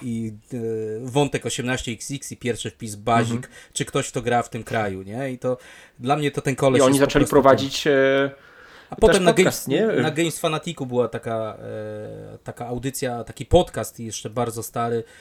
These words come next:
Speaker 1: Planszostacja, to chyba był dwa tysiące dziewiąty, dziesiąty rok i tam,
Speaker 2: Mhm.
Speaker 1: tam był odcinek o osiemnaście X X, słuchałem go wiele razy. Nie wiem, czy tę planszostację się da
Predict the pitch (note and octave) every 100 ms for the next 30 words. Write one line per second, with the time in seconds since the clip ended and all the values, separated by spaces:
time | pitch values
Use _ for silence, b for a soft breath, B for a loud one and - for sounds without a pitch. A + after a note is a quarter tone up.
0 | B - C#3+ C3+ B2+ - C3 C3 - A2
1 | G#2 G2+ G#2 G#2+ G2+ A#2+ - A#2 A2+ A2+
2 | A#2+ A#2 - A2 B2+ A2 G#2+ D#3 - B
3 | B B - - B2+ B2+ C3 B2 C#3 B2
4 | - C#3+ A#2+ A#2+ A2+ A#2 A#2 - A2 -
5 | - - - A2 A2 G#2+ G#2 A2 A2 G#2+
6 | G#2+ G#2 A2 - b b b - B2 A#2
7 | G#2 - A2 - A2+ G#2+ A#2+ - A2+ A#2
8 | - G#2+ G#2+ G#2+